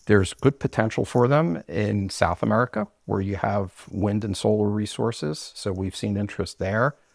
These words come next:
Of course, in Europe, where regulations are trying to encourage things like this. And, you know, in, in Western Europe in particular, where you've traditionally had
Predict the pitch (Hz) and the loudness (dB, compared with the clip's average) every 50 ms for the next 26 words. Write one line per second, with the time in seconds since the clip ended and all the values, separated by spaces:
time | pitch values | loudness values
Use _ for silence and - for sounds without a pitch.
0 | _ _ - 101 - - - 120 113 - 120 107 98 101 104 117 - - _ _ | _ _ -6 -6 -2 2 2 2 2 4 2 2 4 4 4 4 4 2 _ _
1 | _ _ _ 101 101 101 101 104 104 107 101 104 104 101 104 104 110 104 - - | _ _ _ -2 0 2 4 4 4 2 2 0 0 0 2 2 0 -2 -2 0
2 | 127 113 110 110 - 92 - - 110 101 98 98 98 95 92 - - - 98 98 | 0 0 0 0 -2 -4 -2 0 0 0 0 0 -2 -4 -6 -8 -2 0 2 2
3 | 110 135 139 - - - 123 110 101 - - 95 95 87 - _ 92 95 104 104 | 4 2 0 -2 -4 -2 -2 -2 -2 -2 -2 -4 -4 -4 -6 _ -2 0 0 0
4 | - - - 98 95 98 101 - _ _ _ _ _ _ _ _ _ _ _ _ | -2 -6 -8 -6 -6 -6 -8 -8 _ _ _ _ _ _ _ _ _ _ _ _
5 | - 135 113 110 107 110 120 127 131 131 135 - - 117 123 127 123 120 127 131 | -6 -4 -2 0 2 2 4 4 2 2 0 -2 -2 0 2 2 0 0 0 -2
6 | 127 - - - 110 101 101 101 101 127 165 175 135 101 95 - _ _ _ 110 | -2 -2 -4 -6 -4 -4 -2 0 2 4 4 4 4 2 0 -4 _ _ _ -8
7 | 107 95 - - - - - 156 - - - 110 101 101 101 101 104 104 104 104 | -8 -6 -8 -12 -6 -4 -4 -4 -2 -4 -2 0 0 0 0 0 -2 -2 0 -2
8 | 98 98 104 101 101 101 98 - _ - _ - - 107 - 127 113 - - 117 | -2 0 0 0 -2 -4 -6 -10 _ -20 _ -6 -6 -2 0 0 0 0 0 0
9 | 110 107 101 - - 120 107 107 107 107 107 107 101 - | 0 -2 -2 -2 0 0 2 2 2 0 -2 -4 -6 -8